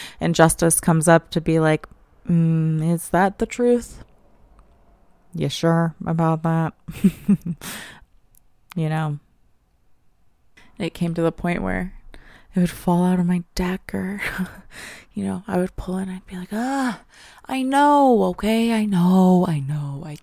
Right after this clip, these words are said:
get it." So really, it's, like, such an ally. It,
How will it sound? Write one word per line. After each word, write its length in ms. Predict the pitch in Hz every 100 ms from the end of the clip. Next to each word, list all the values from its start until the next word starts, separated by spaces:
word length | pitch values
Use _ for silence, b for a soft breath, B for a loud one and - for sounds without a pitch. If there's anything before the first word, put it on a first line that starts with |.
| -
get 160 | 156 156
it." 100 | - B B
So 160 | - 208
really, 380 | 208 269 302 233
it's, 180 | -
like, 200 | 214 202
such 280 | - 226 -
an 120 | 208
ally. 760 | - 185 202 214 180 175 170 202
It, 160 | 185